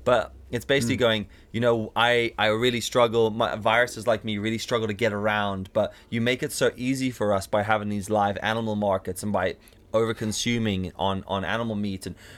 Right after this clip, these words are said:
Speaker 1: and it, uh,
Speaker 2: Mm.
Speaker 1: allows us," and it's basically just talking about how it travels and transfers. And
Speaker 2: Mm.
Speaker 1: one of the interesting facts it said in it is it was like, it was talking about whe-, when we fell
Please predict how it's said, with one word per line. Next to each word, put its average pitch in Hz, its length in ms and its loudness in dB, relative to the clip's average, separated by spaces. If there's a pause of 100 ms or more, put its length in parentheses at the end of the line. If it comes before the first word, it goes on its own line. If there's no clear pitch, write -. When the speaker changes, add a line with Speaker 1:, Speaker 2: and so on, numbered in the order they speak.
(160)
Speaker 1:
and 104 280 -2
it, 110 220 -2
uh, 107 160 4
Speaker 2:
Mm. 110 100 -2
Speaker 1:
allows 113 320 2
us," 117 140 -6
and 127 140 -4
it's 113 80 -8
basically 151 300 0
just 135 160 -6
talking 123 140 0
about 104 140 -2
how 107 220 2
it 98 140 -2
travels 98 380 -2
and 90 100 -12
transfers. - 640 -6 (720)
And 101 320 -2 (120)
Speaker 2:
Mm. 113 220 -4
Speaker 1:
one 120 140 4
of 170 60 0
the 175 140 -4
interesting 143 460 -2
facts 113 380 0
it 92 80 -14
said 98 220 0
in 156 160 -2
it - 140 -2 (360)
is 110 160 0
it 120 80 -2
was 110 160 -4
like, 101 180 2
it 117 60 -6
was 120 120 -4
talking 131 440 0
about 98 480 0 (320)
whe-, 113 300 0
when 107 200 0
we 104 100 -2
fell 101 500 0